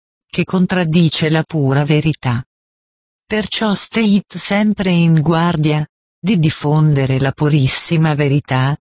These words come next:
e dichiarate inesorabilmente battaglia all'errore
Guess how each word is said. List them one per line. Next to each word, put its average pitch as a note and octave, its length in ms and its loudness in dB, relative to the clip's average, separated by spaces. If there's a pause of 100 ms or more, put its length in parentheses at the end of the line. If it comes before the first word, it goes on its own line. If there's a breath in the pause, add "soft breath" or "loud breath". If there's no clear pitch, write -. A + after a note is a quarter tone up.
(260)
e F3+ 140 -2
dichiarate D3+ 720 -2
inesorabilmente C#3 1200 2
battaglia D3+ 840 -2
all'errore D3 680 -2